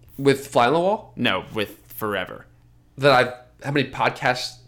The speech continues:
Speaker 2: How many podcasts have you worked on in total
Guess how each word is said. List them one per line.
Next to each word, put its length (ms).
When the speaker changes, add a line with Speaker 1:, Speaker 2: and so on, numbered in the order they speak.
Speaker 2:
How 180
many 180
podcasts 460
have 260
you 120
worked 360
on 320
in 400
total 460